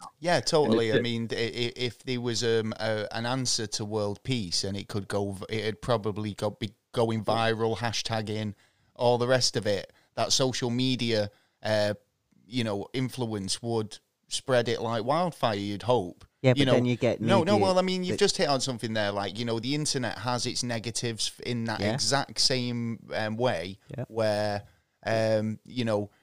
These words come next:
Speaker 2: you can incite anger and hatred and, um, conspiracy and, um, you know, slander and all these hate,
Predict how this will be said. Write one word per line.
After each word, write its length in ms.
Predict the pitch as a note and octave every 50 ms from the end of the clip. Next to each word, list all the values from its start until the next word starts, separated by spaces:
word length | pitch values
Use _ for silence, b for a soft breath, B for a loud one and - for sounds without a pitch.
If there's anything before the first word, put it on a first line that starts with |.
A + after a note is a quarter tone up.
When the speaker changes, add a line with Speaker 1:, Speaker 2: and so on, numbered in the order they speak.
| _ _ _ _ _ _ _ _ _ _
Speaker 2:
you 180 | - - C#3 B2+
can 180 | - - C3+ B2+
incite 680 | A#2+ A#2+ A2+ - - C#3 A#2+ B2 A#2+ A#2+ A#2 - - -
anger 600 | - B2+ B2+ B2+ B2 B2+ A2+ B2 A#2+ A#2 A#2+ A2+
and 100 | G#2+ G#2
hatred 720 | F#2+ A2+ B2+ A#2+ A2+ - - - B2 A#2 A2+ A#2 A2 G#2
and, 340 | A2 G#2 G#2 G#2 G2+ G2 G2 -
um, 420 | - G#2 G2+ G2+ G2+ G2 G2+ G2 -
conspiracy 1000 | - - A2 G2+ G2+ - - C3 C3 B2+ A#2+ - - C3 A#2+ A#2 A#2 A2+ G#2+ G#2
and, 240 | G#2 G2+ G2+ F#2+ G#2
um, 320 | G2+ G2+ G2 F#2+ G2+ G2
you 80 | - G#2+
know, 100 | G2 G2
slander 480 | - - - B2+ B2+ B2 A#2+ B2 A#2+
and 240 | A#2 A2+ A2 A#2 C#3+
all 140 | E3 F3 F3+
these 320 | D#3 D#3+ D3+ C#3+ B2 -
hate, 320 | - B2 C3+ E3+ F3+ -